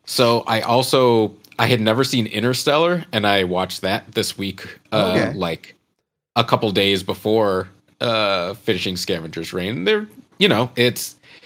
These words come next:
Speaker 1: somebody had a very good review that was like,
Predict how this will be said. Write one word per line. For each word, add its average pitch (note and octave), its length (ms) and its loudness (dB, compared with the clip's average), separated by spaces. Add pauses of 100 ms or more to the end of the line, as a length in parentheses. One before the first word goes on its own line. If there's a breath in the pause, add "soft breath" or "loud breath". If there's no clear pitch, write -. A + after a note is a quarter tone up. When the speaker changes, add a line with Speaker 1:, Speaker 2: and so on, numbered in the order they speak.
(200 loud breath)
Speaker 1:
somebody F#3 440 2
had C3+ 160 2
a B2+ 60 2
very A2+ 280 4
good G#2 340 -2
review G2+ 580 -2
that F2 160 -8
was F#2 160 -10
like, F#2 400 -6